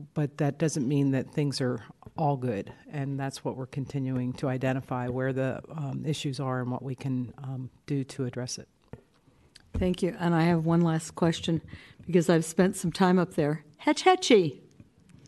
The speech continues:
Speaker 2: what do we know? Are we getting reports from, uh, that area? Because it's not necessarily a very diverse area, especially with regard to our workforce. Do we have anything specific that comes down from Mariposa
Speaker 1: N-,
Speaker 2: and Hetchy areas?
Speaker 1: Well,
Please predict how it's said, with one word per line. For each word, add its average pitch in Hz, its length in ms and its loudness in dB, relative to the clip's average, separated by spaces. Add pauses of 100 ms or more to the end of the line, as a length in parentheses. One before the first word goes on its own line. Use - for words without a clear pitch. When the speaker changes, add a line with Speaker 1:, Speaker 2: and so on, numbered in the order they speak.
(420)
Speaker 2:
what 208 160 4
do 208 100 0
we 214 140 10
know? 202 260 6
Are 196 140 4
we 190 100 8
getting 190 540 6
reports 190 560 2
from, 175 340 2 (640)
uh, 175 220 0
that 180 260 6
area? 165 420 6
Because 165 460 0
it's 196 220 -6
not 220 200 4
necessarily 190 840 4
a 160 40 4
very 165 320 6
diverse 156 640 4
area, 160 460 4 (360)
especially 180 440 2
with 165 260 2
regard 160 400 0
to - 120 -6
our - 140 -6
workforce. 180 640 -6
Do 190 100 -6
we 175 100 2
have 165 120 -2
anything 170 540 -2 (840)
specific - 800 -2
that - 140 -4
comes 175 300 2
down 160 280 0
from 165 220 0
Mariposa 156 600 0
Speaker 1:
N-, 180 80 4
Speaker 2:
and 160 300 -6
Hetchy 160 500 -4
areas? 156 560 -4
Speaker 1:
Well, 180 260 2